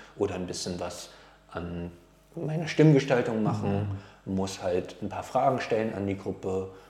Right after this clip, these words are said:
Speaker 1: muss eine kleine Übung einbauen. Aber die Grundvoraussetzung, dass ich darauf überhaupt reagieren kann, ist, dass ich's wahrnehme. Und ich glaube, das ist eine der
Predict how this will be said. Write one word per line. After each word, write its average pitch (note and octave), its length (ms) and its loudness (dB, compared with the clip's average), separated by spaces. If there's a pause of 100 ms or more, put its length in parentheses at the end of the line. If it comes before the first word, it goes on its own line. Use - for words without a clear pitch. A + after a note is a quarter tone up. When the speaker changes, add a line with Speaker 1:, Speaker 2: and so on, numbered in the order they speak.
Speaker 1:
muss F#2+ 340 -6
eine - 80 -6
kleine F#2+ 280 -2
Übung C3 340 4
einbauen. F#2+ 560 -2 (640)
Aber - 500 4
die - 80 -8 (100)
Grundvoraussetzung, G2+ 1040 0
dass G2 200 -6
ich - 180 -8
darauf F#2+ 300 0 (120)
überhaupt F#2 380 -4
reagieren G2+ 580 -4 (240)
kann, A#2 400 -4 (640)
ist, - 220 -14
dass F2+ 120 -8
ich's F#2+ 160 -10
wahrnehme. F#2+ 320 -6 (760)
Und G2 360 2 (1300)
ich - 120 -12
glaube, G2+ 220 6
das G#2+ 440 -2
ist - 280 -2 (140)
eine A2+ 460 0 (180)
der G2 500 2